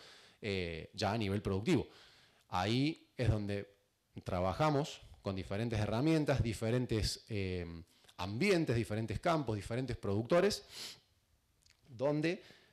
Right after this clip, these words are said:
trabajamos a nivel experimental, físico, eh, empezamos a utilizar algunas herramientas satelitales, drones y demás, para poder tener esa evaluación a campo que me pueda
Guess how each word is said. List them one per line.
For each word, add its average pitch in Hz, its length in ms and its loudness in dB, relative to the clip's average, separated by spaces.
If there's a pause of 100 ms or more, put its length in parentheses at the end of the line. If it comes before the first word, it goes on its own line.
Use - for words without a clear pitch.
(220)
trabajamos 113 560 2 (100)
a 110 120 -2
nivel 113 300 2
experimental, 151 960 0
físico, 214 760 0 (200)
eh, 104 460 0
empezamos 113 420 0
a 110 40 2
utilizar 110 440 -2
algunas 107 280 -4
herramientas 98 380 -8
satelitales, 107 760 -2
drones 135 440 -4
y 95 60 -8
demás, 139 400 0 (400)
para 110 240 0
poder 127 220 2
tener 131 400 0 (560)
esa 127 240 2
evaluación 117 500 2
a 127 80 0
campo 147 480 -2 (320)
que 123 160 0
me 117 200 -2
pueda 180 600 4